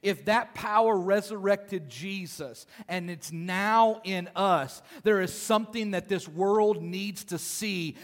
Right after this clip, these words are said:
that they were not able to experience before.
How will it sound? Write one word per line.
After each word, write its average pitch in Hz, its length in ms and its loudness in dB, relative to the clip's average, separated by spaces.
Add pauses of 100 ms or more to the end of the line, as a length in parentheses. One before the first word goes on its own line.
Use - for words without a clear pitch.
(120)
that 185 160 0
they 185 100 2
were 175 140 2
not 185 400 2
able 190 240 0
to 190 220 -2
experience 185 920 -4
before. 170 640 2